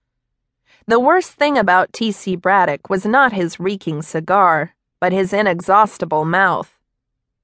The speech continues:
"So when my papa finally passed on, and I don't care what the doctor said, it was from a broken heart 'cause he missed Mama so much,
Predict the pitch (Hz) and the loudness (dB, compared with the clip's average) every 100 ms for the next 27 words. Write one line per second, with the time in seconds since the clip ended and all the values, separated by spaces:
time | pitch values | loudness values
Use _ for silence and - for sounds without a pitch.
0 | _ _ _ _ _ _ - 285 262 262 | _ _ _ _ _ _ 0 4 6 6
1 | 247 233 226 214 196 170 - 254 - - | 6 4 4 4 2 0 2 4 4 2
2 | 170 196 - 170 185 190 170 180 214 180 | 0 0 0 -2 0 0 0 -2 -2 0
3 | 190 - 185 175 180 196 208 - _ 165 | 0 0 0 2 0 0 -4 -10 _ -6
4 | 185 202 202 196 196 220 208 190 220 220 | 0 2 2 0 0 2 2 4 4 4
5 | - 185 175 170 - 170 165 - 190 180 | 0 -2 0 -2 -2 -4 -4 -2 -2 0
6 | 165 202 185 208 196 175 190 226 196 180 | -2 -2 -2 0 0 0 2 2 2 -2
7 | 202 247 - 208 170 185 214 208 - 240 | 2 2 0 -6 -6 -2 -2 -2 0 2
8 | 247 180 156 175 180 185 185 - - | 2 0 -6 -6 -2 0 -2 -4 -16